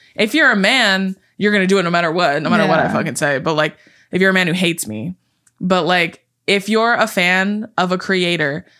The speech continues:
Speaker 1: and they make fun of themselves in, in regards to their looks,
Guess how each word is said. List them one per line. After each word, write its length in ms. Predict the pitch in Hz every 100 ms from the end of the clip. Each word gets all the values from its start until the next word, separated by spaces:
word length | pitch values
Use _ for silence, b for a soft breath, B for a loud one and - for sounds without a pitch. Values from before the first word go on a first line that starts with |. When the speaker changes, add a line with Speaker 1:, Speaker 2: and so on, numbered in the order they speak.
| b b -
Speaker 1:
and 160 | 185
they 80 | 180
make 180 | 202 214
fun 180 | 214 202
of 80 | 202
themselves 500 | 202 202 175 170 175 - _
in, 220 | 185 175
in 140 | - 190
regards 320 | 185 185 185
to 80 | 185
their 180 | 170 160
looks, 760 | 170 185 139 175 - - -